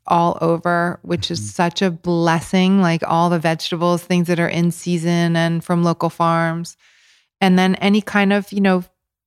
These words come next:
Speaker 1: fish or birds. And then we try to get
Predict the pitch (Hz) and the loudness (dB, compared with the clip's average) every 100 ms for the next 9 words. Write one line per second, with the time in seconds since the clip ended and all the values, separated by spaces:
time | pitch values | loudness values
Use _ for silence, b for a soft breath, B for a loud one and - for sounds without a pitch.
0 | _ - 202 202 - - 180 170 170 170 | _ 0 2 0 -4 -2 0 2 0 -2
1 | - _ _ - 170 175 175 170 165 - | -8 _ _ -4 0 2 2 0 -4 -12
2 | - b b b b b _ _ 185 185 | -20 b b b b b _ _ 2 4
3 | 185 185 180 180 196 214 226 214 214 196 | 4 4 2 0 0 0 2 2 2 0
4 | 175 - | 0 -2